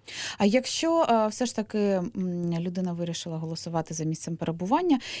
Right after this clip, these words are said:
і от, е, вона має всю неділю з, е, восьмої години чекати, що до неї прийдуть, так? Чи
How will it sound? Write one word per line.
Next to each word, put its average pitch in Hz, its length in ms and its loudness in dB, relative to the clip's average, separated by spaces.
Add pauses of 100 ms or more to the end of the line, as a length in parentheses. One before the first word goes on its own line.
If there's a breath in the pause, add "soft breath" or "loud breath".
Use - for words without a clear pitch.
і 208 380 4
от, 226 340 2
е, 185 380 4
вона 196 360 4
має 208 520 4 (360)
всю 196 240 2
неділю 202 640 4
з, - 280 -4
е, 165 360 2
восьмої 165 420 0
години 220 400 6
чекати, 196 760 2
що - 180 -6
до 160 100 -4
неї 156 240 -2
прийдуть, - 480 -14
так? - 300 -12
Чи 190 300 -4